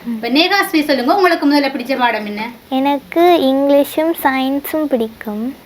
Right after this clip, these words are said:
Speaker 2: அப்ப இங்கிலீஷும் சயின்ஸும் எனக்கு பிடிச்சிருக்குன்னு சொல்லியிருக்கிறீங்க.
Speaker 1: ம்.
Speaker 2: அப்ப உங்களுடைய எதிர்கால கனவு உங்களுக்கு இருக்கா? இந்த வயசுல நான் இப்படி வரணும்ண்டு.
Speaker 1: ஓ.
Speaker 2: அப்படியான கனவு என்னன்னு சொல்லுங்க பாப்போம்.
Speaker 1: நான் டாக்டர் ஆக போறேன்.
Speaker 2: ஓ, டாக்டரா வர போறீங்க. டாக்டரா வர போறீங்களா? டாக்டரா வர போறதுக்கு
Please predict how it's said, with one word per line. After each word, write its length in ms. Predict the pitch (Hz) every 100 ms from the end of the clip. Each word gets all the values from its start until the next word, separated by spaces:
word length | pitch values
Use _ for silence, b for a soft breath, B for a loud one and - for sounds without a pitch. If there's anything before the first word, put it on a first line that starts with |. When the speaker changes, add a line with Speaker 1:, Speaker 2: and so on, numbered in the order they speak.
| - -
Speaker 2:
அப்ப 220 | 214 202
இங்கிலீஷும் 560 | 220 277 320 339 - 440
சயின்ஸும் 380 | 370 311 311 302
எனக்கு 220 | 294 269
பிடிச்சிருக்குன்னு 680 | 302 277 254 262 247 240 262
சொல்லியிருக்கிறீங்க. 500 | 294 269 226 196 185
Speaker 1:
ம். 140 | 220 220 -
Speaker 2:
அப்ப 160 | - 311
உங்களுடைய 380 | 339 403 392 330
எதிர்கால 420 | 330 415 415 392
கனவு 280 | 381 330 294
உங்களுக்கு 280 | 311 311 359
இருக்கா? 240 | 339 262
இந்த 200 | 254 269
வயசுல 260 | 269 269 262
நான் 160 | 254
இப்படி 200 | 254 262
வரணும்ண்டு. 760 | 277 294 302 269 220 202 254 - - _ -
Speaker 1:
ஓ. 40 | 269 240 233 -
Speaker 2:
அப்படியான 400 | 240 294 302 285
கனவு 300 | 302 330 320
என்னன்னு 160 | 302
சொல்லுங்க 400 | 294 294 294 277
பாப்போம். 300 | 269 294 -
Speaker 1:
நான் 320 | 254 254 254 254
டாக்டர் 460 | 254 247 - 294
ஆக 280 | 277 254 240 -
போறேன். 460 | 233 220 214 226 - -
Speaker 2:
ஓ, 360 | 311 415 370
டாக்டரா 440 | 240 277 320 - 571 523
வர 160 | 427
போறீங்க. 480 | 262 277 233 208 190 -
டாக்டரா 400 | 247 247 415 415
வர 140 | 349
போறீங்களா? 420 | 269 208 196 190 214 190 B -
டாக்டரா 420 | 262 277 359 403
வர 220 | 392 370 359
போறதுக்கு 600 | 330 320 311 294 330